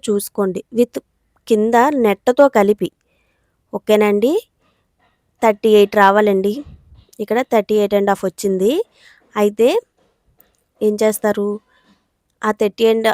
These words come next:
హాఫ్ వచ్చిన దగ్గర ఒక చిన్న మార్కింగ్ వేయండి. ఓకేనా? చిన్న మార్కింగ్ వేసి పైన కూడా ఒక హాఫ్ ఇంచ్ ఎక్స్ట్రా ఉంచి కుర్చీలు సేమ్ అదే విధంగా ఉన్నట్టు ఒక స్టిచ్ అనేది వేసుకురండి.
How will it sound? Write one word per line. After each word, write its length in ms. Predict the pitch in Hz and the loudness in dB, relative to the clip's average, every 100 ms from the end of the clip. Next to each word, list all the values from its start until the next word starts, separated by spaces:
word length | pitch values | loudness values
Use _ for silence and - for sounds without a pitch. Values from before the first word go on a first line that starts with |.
| 214 | -2
హాఫ్ 180 | 208 - | -4 -4
వచ్చిన 240 | - 208 | -4 -2
దగ్గర 240 | 208 202 247 | -2 0 -2
ఒక 120 | 254 233 | -2 -2
చిన్న 140 | 208 | -2
మార్కింగ్ 480 | 214 190 190 220 208 | 0 -2 -2 -4 -2
వేయండి. 440 | 190 190 180 190 294 - - - _ _ _ _ _ _ _ _ _ _ _ _ _ _ _ _ _ _ | -2 -2 -4 -4 -6 -8 -18 -20 _ _ _ _ _ _ _ _ _ _ _ _ _ _ _ _ _ _
ఓకేనా? 380 | 196 214 208 311 453 _ _ _ _ | -8 -2 0 0 -4 _ _ _ _
చిన్న 180 | - 214 | -4 -2
మార్కింగ్ 500 | 214 196 202 226 220 | 0 0 -2 -4 -2
వేసి 240 | 208 208 359 - | -2 -2 -6 2
పైన 260 | 233 214 247 | 6 6 6
కూడా 300 | 277 262 208 262 330 | 4 6 6 4 0
ఒక 120 | 240 - - | -2 -2 4
హాఫ్ 260 | 226 240 262 | 6 4 0
ఇంచ్ 180 | 254 254 | -2 0
ఎక్స్ట్రా 320 | 208 214 - 240 208 | 0 -4 -4 -2 0
ఉంచి 320 | 202 - 240 415 - _ _ _ _ _ - | -2 -4 -2 -4 -6 _ _ _ _ _ -6
కుర్చీలు 380 | 240 - 320 294 | -4 -2 -2 0
సేమ్ 340 | 233 226 262 | 4 6 6
అదే 200 | 240 233 262 | 4 4 4
విధంగా 300 | 233 226 240 | 2 2 2
ఉన్నట్టు 300 | 214 233 294 | 2 0 -2
ఒక 120 | - | -4
స్టిచ్ 320 | - 233 214 254 | -6 -6 -4 0
అనేది 240 | 240 254 | 2 2
వేసుకురండి. 600 | 220 196 - 196 185 185 | 2 0 -4 -8 -6 -6